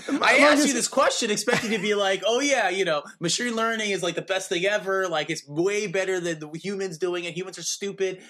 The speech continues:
Speaker 2: They have all these cognitive biases. All of that gets washed out by the computer." You know, I,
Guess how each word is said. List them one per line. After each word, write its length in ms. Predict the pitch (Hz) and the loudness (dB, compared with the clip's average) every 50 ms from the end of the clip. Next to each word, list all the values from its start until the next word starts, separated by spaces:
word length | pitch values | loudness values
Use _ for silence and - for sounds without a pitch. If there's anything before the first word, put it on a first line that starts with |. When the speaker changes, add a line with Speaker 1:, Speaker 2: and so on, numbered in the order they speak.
| - | -8
Speaker 2:
They 80 | - 160 | -4 -2
have 80 | 160 165 | 0 0
all 60 | 170 | 0
these 80 | 165 170 | -2 -2
cognitive 400 | - - 180 180 180 175 175 170 | -2 -2 -2 0 0 -4 -4 -2
biases. 500 | 165 156 160 160 165 160 - 170 165 160 | -2 -2 0 -2 -2 -4 -4 -4 -4 -4
All 180 | 151 160 170 | -2 -2 -2
of 60 | 180 175 | -2 -2
that 140 | 170 165 | -4 -4
gets 120 | 165 156 - | -6 -10 -8
washed 360 | 147 151 151 156 151 - - | -6 -2 -2 -2 -2 -2 -4
out 240 | 165 160 165 165 160 | -2 -2 -2 -2 -2
by 60 | 147 | -4
the 100 | 127 120 | -6 -6
computer." 800 | - 135 120 - - 269 294 285 262 240 233 226 220 214 208 202 - - 208 160 | -10 -12 -12 -10 -10 -8 -6 -4 -2 -2 0 0 0 -2 -4 -6 -10 -20 -8 -4
You 120 | 175 196 | -2 0
know, 80 | 180 143 | 0 -2
I, 520 | 131 - - - - 175 175 185 - 190 | -4 -6 -10 -12 -12 -12 -12 -14 -16 -18